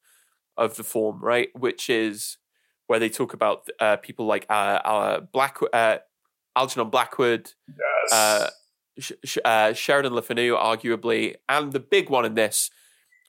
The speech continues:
Speaker 1: is M R James.
Speaker 2: Oh, we, yes, yes. Uh, Gothic, the Gothic button has been pressed. Uh, you have
Speaker 1: Yeah.
Speaker 2: activated the secret Gothic studies scholars amongst us.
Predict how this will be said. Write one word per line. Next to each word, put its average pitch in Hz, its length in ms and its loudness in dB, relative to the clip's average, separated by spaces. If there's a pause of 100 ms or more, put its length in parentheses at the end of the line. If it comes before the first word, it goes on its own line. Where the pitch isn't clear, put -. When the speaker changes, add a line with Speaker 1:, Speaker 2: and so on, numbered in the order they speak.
Speaker 1:
is 117 400 4
M 123 140 2
R 110 100 4
James. - 440 -2 (2250)
Speaker 2:
Oh, 92 680 4
we, 90 100 0 (240)
yes, - 720 -2
yes. 80 480 -2 (140)
Uh, 92 140 2 (100)
Gothic, 101 440 2
the 104 80 2
Gothic 107 400 4
button 92 340 2
has 92 180 -4
been 90 160 -2
pressed. - 500 0 (380)
Uh, 82 160 0
you 90 80 0
have 87 80 2
Speaker 1:
Yeah. 110 140 6
Speaker 2:
activated 104 440 2
the 98 80 2
secret 101 360 2
Gothic 98 280 4
studies 90 380 2
scholars 85 460 2
amongst 85 320 0
us. - 500 -6